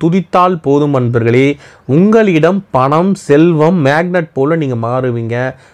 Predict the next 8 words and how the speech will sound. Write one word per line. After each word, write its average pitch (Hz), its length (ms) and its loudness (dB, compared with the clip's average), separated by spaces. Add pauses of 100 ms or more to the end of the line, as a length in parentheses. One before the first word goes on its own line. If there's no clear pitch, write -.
(140)
பணம் 165 420 0
அதிகம் 160 540 -2
உங்களிடம் 127 440 -2
சேரும். 101 720 -4 (340)
அது 117 200 -2
என்ன 135 220 0
மந்திரம்ன்றதை 117 580 -4
பார்ப்போம். 98 500 -6